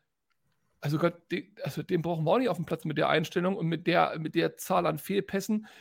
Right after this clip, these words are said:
mit der Laufleistung. Ah, das ist wirklich,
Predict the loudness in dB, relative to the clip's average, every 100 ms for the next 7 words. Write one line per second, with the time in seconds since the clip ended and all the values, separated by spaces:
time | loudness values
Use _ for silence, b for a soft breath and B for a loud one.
0 | B -6 -6 -6 -4 4 4 4 0 -10
1 | -2 0 0 2 0 0 0 -2 -2 -6
2 | -6 -8 -10 -10 -12